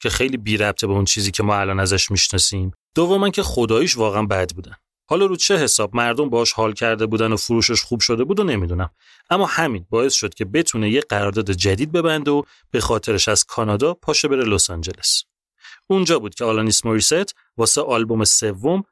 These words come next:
استایلش رو عوض کرد و تبدیل شد به یه آرتیست بی‌نقص توی ژانر آلترناتیو و پاپ راک. موریست سال دو هزار و دوازده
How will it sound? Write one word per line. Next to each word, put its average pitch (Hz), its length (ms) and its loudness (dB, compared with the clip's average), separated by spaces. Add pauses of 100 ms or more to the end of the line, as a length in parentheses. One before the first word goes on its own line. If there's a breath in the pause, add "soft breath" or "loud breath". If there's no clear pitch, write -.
(140)
استایلش 113 480 0
رو 117 60 -2
عوض 113 360 0
کرد 180 240 0
و 175 40 0
تبدیل 110 460 -4
شد 98 220 -2
به 104 140 -2
یه 113 200 0
آرتیست 104 580 -2
بی‌نقص 110 760 0 (200 soft breath)
توی 117 180 -2
ژانر 175 380 2
آلترناتیو 107 640 0
و 98 60 0
پاپ - 360 -4
راک. - 300 -6 (520 loud breath)
موریست 139 440 2
سال 120 280 0
دو 110 160 2
هزار 107 200 2
و 107 40 0
دوازده 107 680 0